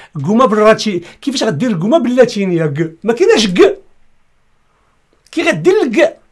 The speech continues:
يلا قول لي كي غدير كاع ب-، ب-، باللاتينية. كي غدير ليها باللاتينية؟ كوما ك. ك. كي غدير ليها باللاتينية؟ ايوا عطيني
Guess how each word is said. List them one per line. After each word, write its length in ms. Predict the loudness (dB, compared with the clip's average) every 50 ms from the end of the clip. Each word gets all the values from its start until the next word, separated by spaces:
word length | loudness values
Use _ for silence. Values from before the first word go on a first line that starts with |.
| _ _
يلا 340 | 2 4 4 6 4 4 4
قول 160 | 2 2 4
لي 140 | 4 4 4 4
كي 60 | 2
غدير 400 | 2 2 2 2 2 2 2 4
كاع 280 | 2 2 2 2 0 0
ب-، 60 | 0
ب-، 180 | 0 0 0
باللاتينية. 800 | -4 -6 -8 -4 -2 -2 0 2 2 2 2 2 2 0 0 -2 -8 _ _ _ _ _ _ _ _ _ _ -20 -20 -20 -18
كي 220 | -14 -10 -6 -4 -4
غدير 240 | -4 -6 -8 -8
ليها 220 | -6 -2 0 0 0
باللاتينية؟ 840 | 0 0 0 0 0 0 0 2 4 4 4 2 0 -2 -8 -10 -8 -6 -4
كوما 180 | 0 2 2 2
ك. 520 | 2 -2 -6 -8 -2 2 2 2 2 0 -4 -12 _ _ _ -20 -20 _ _ _ _ _ _ _ _ _ _ _ _ _ _ -6
ك. 340 | 0 2 2 2 2 0 -6 _ _ _ _ _ _ _ -10
كي 100 | -6 -4 -2
غدير 220 | -2 -2 -2 0
ليها 120 | 2 2
باللاتينية؟ 680 | 2 2 0 0 2 2 2 2 2 2 0 -2 -4 -6
ايوا 120 | -4 -4 -2
عطيني 200 | -2 -2 0